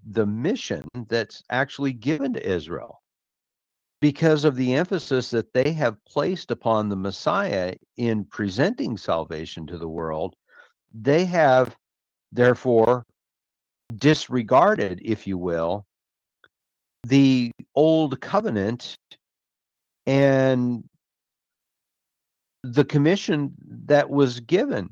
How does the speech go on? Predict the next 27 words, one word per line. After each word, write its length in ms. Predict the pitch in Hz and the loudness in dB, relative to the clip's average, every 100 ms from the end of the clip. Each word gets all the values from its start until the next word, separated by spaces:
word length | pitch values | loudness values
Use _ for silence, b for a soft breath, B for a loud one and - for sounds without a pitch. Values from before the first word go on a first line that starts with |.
| 90 - | -14 -4
and 300 | 135 135 120 | 0 0 2
they 200 | 139 131 | 0 0
don't 480 | 107 135 147 110 101 | 2 2 2 -4 -2
therefore 960 | 123 123 117 123 117 117 113 117 110 - | 2 2 0 -2 2 2 4 2 -2 -10
view 520 | 90 98 123 185 165 | -20 -8 -4 0 0
it 180 | 104 107 | 0 -2
or 200 | 113 117 | 0 0
regard 520 | 107 104 101 113 170 117 | 2 -2 0 2 2 0
it 180 | 98 - | -4 -6
as 220 | 101 98 | -6 -6
an 120 | 104 | -6
ongoing 680 | 85 92 92 90 87 85 87 | -4 -4 -4 -6 -6 -6 -6
mission. 400 | 131 202 - - _ _ _ _ _ _ _ _ _ _ _ _ _ _ - | -6 -8 -12 -18 _ _ _ _ _ _ _ _ _ _ _ _ _ _ -2
And 640 | 117 120 117 113 107 104 | 2 4 4 2 0 -6
so 460 | - 147 131 120 - - - - | 0 4 4 2 -4 -12 -18 -8
let's 380 | - 139 - | -2 -2 -2
go 160 | - 190 | -2 2
ahead 260 | 160 151 139 | 4 2 0
and 280 | 123 110 101 | -4 -4 -6
start 420 | - 123 135 - | 0 2 2 0
with, 360 | 107 104 - 113 | -2 -2 -2 -2
uh, 320 | 95 92 90 | 0 0 -4
forty-nine, 920 | - 135 123 101 107 101 113 123 113 - | -2 -2 0 0 0 0 0 -4 -8 -14
and 260 | - 98 95 | -8 -6 -4
we'll 200 | 95 87 | -6 -8
begin, 560 | 87 98 113 113 107 85 _ _ _ _ | -10 -4 0 0 -4 -8 _ _ _ _
obviously, 680 | 92 98 101 92 - 98 101 | -8 -6 -6 -10 -8 -6 -6